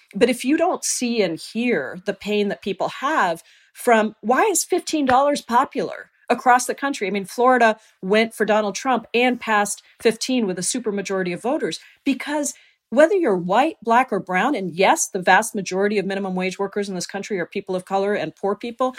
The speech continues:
but the, the reality is that affects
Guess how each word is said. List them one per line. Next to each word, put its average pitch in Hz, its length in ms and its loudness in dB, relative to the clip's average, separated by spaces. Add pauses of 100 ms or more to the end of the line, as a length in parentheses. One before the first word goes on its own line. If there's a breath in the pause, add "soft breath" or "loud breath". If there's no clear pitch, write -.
(300 loud breath)
but 233 240 6 (840)
the, 233 180 4 (120)
the 226 160 6
reality 240 680 2
is 185 320 0
that 214 320 2
affects 262 580 -2